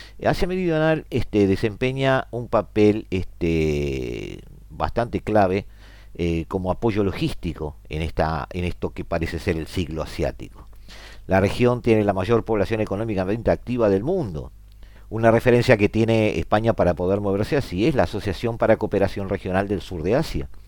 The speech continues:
eh, que se estableció en mil novecientos ochenta y cinco y de la que forman parte Afganistán, Bangladesh, Bután, India, Maldivas, Nepal, Pakistán y Sri Lanka. Un sector que tiene un capítulo aparte en esta planificación estrategia,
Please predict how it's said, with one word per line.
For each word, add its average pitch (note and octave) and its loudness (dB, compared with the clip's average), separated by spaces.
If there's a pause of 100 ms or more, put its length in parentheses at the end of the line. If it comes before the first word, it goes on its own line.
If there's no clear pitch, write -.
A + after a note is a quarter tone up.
(640)
eh, D#2+ 0
que F#2 0
se G2+ 8
estableció B2+ 0
en C3+ -2
mil B2 -4
novecientos G#2+ -2
ochenta F#2+ -2
y G#2+ 0
cinco F#2+ -6 (240)
y G#2+ 4
de G2+ 6
la G2+ 8
que G2 -2
forman C3 0
parte B2 0
Afganistán, A2+ 0 (160)
Bangladesh, F#2+ 0
Bután, F#2 -2 (100)
India, E2+ -2 (340)
Maldivas, A2+ 0
Nepal, E3 2
Pakistán F#3 -2
y F3 -4
Sri - -2
Lanka. - -10 (320)
Un C3+ -6
sector D3 2
que B2 2
tiene C3+ 2
un B2 -6
capítulo A2 2
aparte B2+ 4
en E2 0
esta F2 -2
planificación D#2+ -6
estrategia, D2 -6